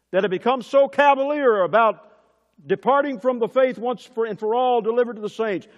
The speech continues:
Why are they that way? Listen to me carefully. I'll tell you why they're that way. They are past feeling. They are devoid of the Holy Spirit, and they are unrenewable.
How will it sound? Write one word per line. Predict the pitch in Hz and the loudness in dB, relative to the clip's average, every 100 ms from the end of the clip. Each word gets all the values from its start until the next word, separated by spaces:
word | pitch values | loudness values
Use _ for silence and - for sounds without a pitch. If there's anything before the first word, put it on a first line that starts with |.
| _ _ | _ _
Why | 139 196 285 302 285 | -2 2 4 4 2
are | 269 233 247 | 0 2 2
they | 226 226 | 2 2
that | 214 226 262 | 2 0 0
way? | 214 180 139 | -2 -2 -2
Listen | 160 277 269 196 | -2 -2 -4 -6
to | 226 | -2
me | 214 | -2
carefully. | 196 220 214 190 131 208 | -2 -4 -4 -6 -8 -8
I'll | - 185 | -4 0
tell | 240 | 0
you | 277 | 2
why | 226 233 214 | 2 4 2
they're | 214 | 0
that | 220 226 | 0 0
way. | 196 226 220 214 220 | 0 0 0 -2 -6
They | 202 214 | 0 2
are | 196 | 2
past | 202 277 285 - | 0 0 0 -2
feeling. | - - 240 226 160 110 90 226 208 | -18 -6 -2 0 -2 -6 -10 -20 -2
They | 196 | 2
are | 226 | 2
devoid | 196 190 240 294 285 | 0 0 4 6 4
of | 254 | 0
the | 240 | 2
Holy | 269 262 254 | 2 0 -4
Spirit, | - - 196 214 208 - - - | -10 -2 0 2 -2 -10 -18 0
and | 202 196 | 0 2
they | 226 240 | 2 4
are | 196 185 190 - | 4 0 0 4
unrenewable. | 302 370 349 262 - 226 254 359 392 285 165 107 - | 6 6 4 -10 -4 -2 2 6 6 4 2 -6 -10